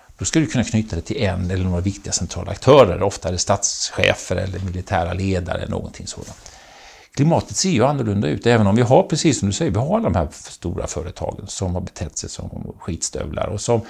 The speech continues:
jag tror, för att svara på din fråga, kommer att bli föremål för någon, för olika typer av rättsprocesser. Ansvarsprocesser, kanske för att de har undanhållit, eh, information och liknande.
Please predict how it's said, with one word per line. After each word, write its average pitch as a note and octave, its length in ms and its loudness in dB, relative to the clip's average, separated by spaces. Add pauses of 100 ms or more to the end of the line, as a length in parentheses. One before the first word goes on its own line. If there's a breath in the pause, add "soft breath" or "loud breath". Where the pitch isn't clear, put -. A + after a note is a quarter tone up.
(800 loud breath)
jag - 240 0
tror, - 240 12
för A2 160 6
att G#2+ 60 4
svara G#2+ 160 6
på F#2 120 0
din F2+ 80 0
fråga, F2 180 0
kommer C#3 440 8
att F2 340 0
bli - 280 -8
föremål E2 480 -2
för - 160 -8
någon, D#2+ 260 -8
för - 140 -8
olika F#2+ 320 -4
typer D3+ 260 0
av E2+ 60 -2
rättsprocesser. - 800 -8
Ansvarsprocesser, G#2+ 1000 4
kanske G2+ 340 -2
för G#2 60 0
att G2 60 -4
de G2 60 -4
har G2 100 2
undanhållit, F2+ 840 -2 (140)
eh, - 380 -8
information F2 760 -6
och - 60 -6
liknande. - 420 -12